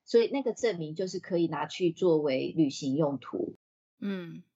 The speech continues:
Speaker 1: 那如果你不要纸本，你嫌纸本麻烦，或者你希望是用 app 电子的，后来他也发明了电子，纸本是比较早期的嘛。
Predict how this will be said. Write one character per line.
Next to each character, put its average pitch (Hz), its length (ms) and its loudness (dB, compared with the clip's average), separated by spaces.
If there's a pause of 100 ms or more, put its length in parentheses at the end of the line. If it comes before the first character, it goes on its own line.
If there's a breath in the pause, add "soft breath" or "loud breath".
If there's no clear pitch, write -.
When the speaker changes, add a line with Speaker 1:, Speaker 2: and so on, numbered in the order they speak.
(320)
Speaker 1:
那 262 340 2
如 220 160 -2
果 262 120 4
你 185 100 -4
不 165 120 -6
要 233 180 4
纸 185 260 -4
本， 175 200 2
你 156 80 -2
嫌 175 240 -2
纸 196 200 -4
本 180 180 2
麻 143 260 0
烦， 165 240 -6
或 208 100 4
者 190 60 4
你 165 60 2
希 180 240 0
望 190 180 4
是 180 180 0
用 170 160 6
app 170 420 0
电 170 240 2
子 - 200 -8
的， 180 120 -2
后 202 160 4
来 151 120 4
他 175 140 2
也 143 140 2
发 160 180 2
明 135 140 -2
了 135 80 -4
电 156 220 2
子， 156 160 -2
纸 190 180 -2
本 165 180 2
是 180 80 0
比 160 100 -2
较 170 180 2
早 131 260 -4
期 127 300 -4
的 113 100 0
嘛。 101 220 -2